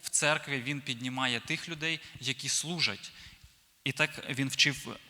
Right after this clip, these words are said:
учнів, і так воно працює і до сьогодні. "Хто, хто хоче бути першим,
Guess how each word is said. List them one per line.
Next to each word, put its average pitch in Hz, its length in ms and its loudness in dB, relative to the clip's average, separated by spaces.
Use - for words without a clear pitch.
учнів, 170 480 4
і 135 40 -4
так 139 280 2
воно 131 180 -2
працює 131 500 0
і 120 60 -2
до 120 120 -2
сьогодні. 117 520 -2
"Хто, - 220 0
хто - 220 2
хоче 160 600 6
бути 147 300 2
першим, 170 540 6